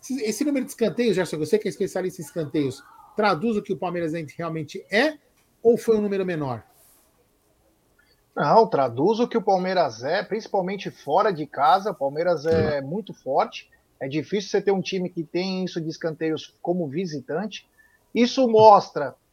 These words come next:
Speaker 2: que se tivesse trabalhado com o Dudu pelo lado direito e com alguém forçando pelo lado esquerdo pra segurar o Dudu, lateral direito do Atlético Goianiense, teria acontecido mais escanteios.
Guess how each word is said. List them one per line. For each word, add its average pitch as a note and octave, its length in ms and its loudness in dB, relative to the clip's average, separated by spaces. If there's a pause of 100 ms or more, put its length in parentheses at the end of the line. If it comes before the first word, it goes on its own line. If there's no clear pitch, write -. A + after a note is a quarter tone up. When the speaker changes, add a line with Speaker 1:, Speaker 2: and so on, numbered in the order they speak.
(500)
Speaker 2:
que F#3 100 0
se A3 160 -2
tivesse A3 480 2
trabalhado G3 560 6
com G3+ 160 -4
o - 20 -2
Dudu G3+ 340 0
pelo A#3 240 10
lado G3+ 280 4
direito E3 580 -2 (380)
e F3+ 120 -6
com A3+ 220 -4
alguém G#3+ 600 -2 (240)
forçando A#3 580 4
pelo A3 180 2
lado G#3 180 0
esquerdo F3 340 -4
pra G#3 160 -4
segurar A3+ 560 0
o G3+ 100 4
Dudu, F#3 360 -6
lateral F3+ 340 -2
direito F3 360 -4
do G3+ 360 2 (240)
Atlético F#3+ 480 -6
Goianiense, F#3+ 380 -2 (320)
teria A#3 260 4
acontecido A#3 640 0
mais A#3 340 -2
escanteios. A3 800 -6